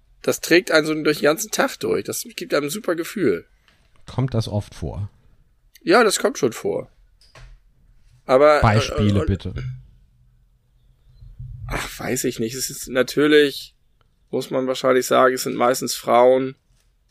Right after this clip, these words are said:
Speaker 1: die einem das Gefühl geben, dass sie einen sympathisch oder freundlich oder attraktiv oder so finden oder ein-, also einfach irgendwie so eine nette Rückmeldung. Irgendwie.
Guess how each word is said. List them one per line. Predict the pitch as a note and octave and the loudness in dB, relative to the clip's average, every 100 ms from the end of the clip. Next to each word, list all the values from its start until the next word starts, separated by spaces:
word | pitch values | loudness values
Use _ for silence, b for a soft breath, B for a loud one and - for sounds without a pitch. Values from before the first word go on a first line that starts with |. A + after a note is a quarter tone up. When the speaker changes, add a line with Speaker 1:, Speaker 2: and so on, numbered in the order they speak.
| - | -4
Speaker 1:
die | A#2+ | 0
einem | A#2 | 0
das | B2 | 0
Gefühl | - - C3+ C3+ | -4 -4 0 2
geben, | B2+ B2 A#2+ A#2+ A#2 A#2 - _ _ _ | 6 6 6 2 -4 -8 -10 _ _ _
dass | - A2+ - | 0 0 0
sie | A#2+ G2+ | 0 2
einen | A2 A2 A2 A2 A2 | 4 2 0 -6 -6
sympathisch | A#2 A2 A2 G#2+ G#2 G#2 G2+ G#2 - - | -6 -2 2 2 4 4 6 4 2 -4
oder | - G#2 G#2 G2 G2+ G2+ G2 F#2+ F#2 - D#2 F2 | -2 2 4 6 6 4 2 -2 -8 -14 -14 -14
freundlich | - A2+ G#2+ G#2+ G#2 G#2 G#2+ | -2 2 2 2 2 2 0
oder | G#2+ | -2
attraktiv | G#2+ - A#2 - G#2+ G#2+ G#2 | -2 -4 -6 -6 -6 -4 -4
oder | G#2 | -2
so | G#2 A2 | -2 -2
finden | A2 A2 | -2 -2
oder | A#2 A2 | -2 0
ein-, | B2 D3 B B | 0 -2 B B
also | B2+ D3+ | 0 2
einfach | D3 E3 F#3 B B B _ | 2 2 0 B B B _
irgendwie | D3 D#3+ D#3+ | 2 4 4
so | E3+ | 4
eine | E3 | 6
nette | D#3 E3+ G3 C#3 | 4 4 2 2
Rückmeldung. | D3+ C3+ G#2+ F#2 F2 - - | 2 6 6 6 2 -6 -4
Irgendwie. | - D#3+ E3 D3+ C#3+ C#3+ D3 | 4 4 4 0 0 2 0